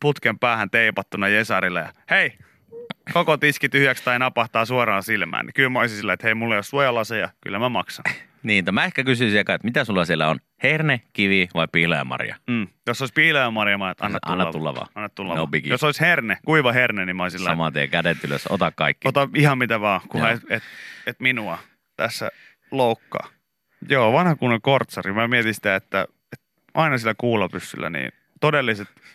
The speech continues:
Speaker 1: todelliset ryövärit, niin kortsarilla tai lutkulla
Speaker 2: Joo.
Speaker 1: liikkeelle. Joku täytyisi tehdä
Speaker 2: Sä
Speaker 1: sellainen
Speaker 2: vois tietenkin vähän sitten katsella, kun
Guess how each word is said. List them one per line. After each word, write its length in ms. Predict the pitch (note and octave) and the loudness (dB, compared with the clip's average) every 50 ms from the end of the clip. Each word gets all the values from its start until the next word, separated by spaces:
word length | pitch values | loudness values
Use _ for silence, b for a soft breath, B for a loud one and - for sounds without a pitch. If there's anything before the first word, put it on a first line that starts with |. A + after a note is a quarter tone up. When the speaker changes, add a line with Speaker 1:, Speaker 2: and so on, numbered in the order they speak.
| B B _ _ _ - | B B _ _ _ 0
Speaker 1:
todelliset 400 | D#3+ D#3+ D#3+ D3 B2+ A#2 G#2+ - | 2 4 4 2 2 0 -2 -2
ryövärit, 540 | - B2 A#2+ A#2 G#2+ G2+ F2+ F#2 F2+ - - | 0 2 2 2 2 2 0 0 -2 -2 -4
niin 200 | F#2 F2 E2+ - - - | -6 -6 -6 -8 -2 2
kortsarilla 640 | - E3 D3+ C#3 - - A#2 A2 G#2 G2+ G2 F#2 | 2 2 2 2 0 -2 0 0 0 -2 -2 -4
tai 200 | - F#2+ F#2 F#2 - _ _ - | -4 -6 -6 -6 -8 _ _ -4
lutkulla 800 | B2 C3 C#3+ D3+ C#3+ - - - - - G2+ F2+ F2 E2 D#2+ E2 - _ _ - _ _ B B B B B B B B B - | 2 4 6 6 4 2 -2 -10 -12 -8 -8 -6 -6 -6 -8 -10 -12 _ _ -20 _ _ B B B B B B B B B -8
Speaker 2:
Joo. 300 | - F#2 F2+ F2+ E2 D#2 - | -4 -2 0 0 -2 0 0
Speaker 1:
liikkeelle. 680 | G2+ A2+ A2 F#2+ F2+ - - - F#2 F2 F2 - - - - _ _ _ _ _ _ b b b b b b b b _ _ _ _ _ _ _ _ _ _ _ _ _ _ _ _ _ _ _ _ B B B B B B B B _ _ - - - - - - - - - - - _ _ - C#3 - _ _ _ _ _ _ - - B B B B B B B B B B B B _ _ _ - | 2 2 2 0 -2 -2 -4 -2 -2 -2 -4 -8 -12 -14 -16 _ _ _ _ _ _ b b b b b b b b _ _ _ _ _ _ _ _ _ _ _ _ _ _ _ _ _ _ _ _ B B B B B B B B _ _ -10 -10 -8 -8 -10 -14 -18 -20 -20 -20 -20 _ _ -16 -16 -16 _ _ _ _ _ _ -18 -18 B B B B B B B B B B B B _ _ _ 0
Joku 200 | D#3 F3 A#3+ C#4+ | 2 2 4 4
täytyisi 280 | D#4 C#4 E3+ E3 D#3 - | 4 4 4 2 2 2
tehdä 200 | - G#3 G3+ E3 | 2 4 4 4
Speaker 2:
Sä 60 | D3 | 2
Speaker 1:
sellainen 300 | B2+ A#2 A2+ B2+ C#3+ C3+ | 2 2 2 2 2 2
Speaker 2:
vois 60 | C3+ | 2
tietenkin 300 | D#3 D3+ D3 C#3+ C#3 C#3+ | 2 2 2 2 2 2
vähän 200 | C#3 C#3+ D3+ C#3+ | 2 2 0 -2
sitten 180 | C3+ C3 C3 B2+ | -2 -2 -2 -2
katsella, 360 | - C#3 B2+ - C3 A2+ A2 | 0 0 0 2 2 2 0
kun 200 | - - G#2+ F#2+ | 0 -2 -4 -4